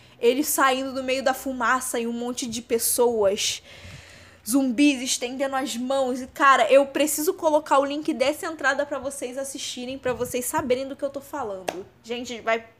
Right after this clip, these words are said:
passar de uma hora de podcast. A gente vai passar de uma hora de podcast. Ai, ai, enfim. É isso, gente. <laughs> É, cara, eu, não tem como você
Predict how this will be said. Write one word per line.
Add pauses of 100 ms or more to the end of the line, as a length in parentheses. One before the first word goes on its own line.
passar
de
uma
hora
de
podcast. (260)
A
gente
vai
passar
de
uma
hora
de
podcast. (1080)
Ai,
ai,
enfim. (720)
É
isso,
gente.
<laughs> (640)
É,
cara, (400)
eu, (960)
não
tem
como
você